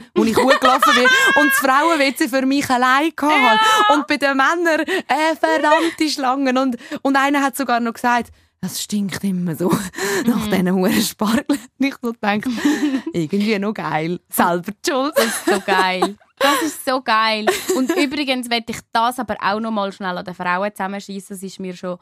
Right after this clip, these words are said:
Speaker 2: von Männern, die näher in meinem Umfeld sind, gesagt worden, dass Frauen teilweise gerade an Grossveranstaltungen,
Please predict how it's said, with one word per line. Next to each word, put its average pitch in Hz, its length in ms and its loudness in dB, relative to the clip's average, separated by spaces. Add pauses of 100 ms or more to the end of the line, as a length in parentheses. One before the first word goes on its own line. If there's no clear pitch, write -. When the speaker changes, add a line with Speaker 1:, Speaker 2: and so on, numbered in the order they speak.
(320)
Speaker 2:
von 196 140 -6
Männern, 196 300 -2
die 190 60 -4
näher 190 280 -4
in 208 80 -6
meinem 196 180 -6
Umfeld 208 460 -6
sind, 185 180 -10
gesagt 185 420 -4
worden, 196 480 -6 (320)
dass 202 240 -4
Frauen 214 960 0 (600)
teilweise 233 400 -2
gerade 262 220 -2
an 302 60 -4
Grossveranstaltungen, 220 1400 -6